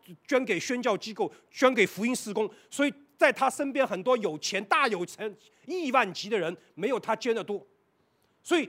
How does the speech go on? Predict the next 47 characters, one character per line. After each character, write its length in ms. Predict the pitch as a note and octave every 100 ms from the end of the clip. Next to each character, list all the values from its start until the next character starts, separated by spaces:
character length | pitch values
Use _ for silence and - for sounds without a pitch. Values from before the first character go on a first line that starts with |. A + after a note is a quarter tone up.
| -
对 120 | F#4 D#4
他 140 | C#4+
来 120 | C#4
说， 240 | C#4 B3 A3+
钱 360 | - - - C#4
不 160 | A3+ C4+
是， 100 | -
真 160 | F#4
的 60 | E4
不 100 | A#3+
是 120 | C4
因 80 | B3+
为， 80 | B3+
因 60 |
为， 60 | B3+ - _
因 80 | D4
为 100 | C#4 - _ _ _ _ - _ _
随 180 | - A3+
时 100 | -
来 140 | E3+ F3+
吧。 160 | D#3 - _ _ _ _ _ _
他 120 | D4+
很 120 | C4
年 220 | A#3+ C4
轻， 180 | D4+ D4+
做 140 | C#4+ B3+
个 160 | B3
J 180 | A#3+ B3
P 140 | B3
Morgan 280 | A#3 B3 B3
的 100 | A3+
亚 160 | F#3 D#3+
洲 160 | A3
老 100 | F#3+
大 180 | - F3+
了， 120 | B2 - _ _ _ _ -
啊， 160 | F#3+
这 140 | F#3+ G3
个 100 | F#3+
东， 220 | A#3+ A3
呃， 120 | F#3 F3
大 180 | - F#3+
中 140 | G#3+
华 120 | F3
区 200 | E3 -
的 80 | F#3
嘛， 120 | D3+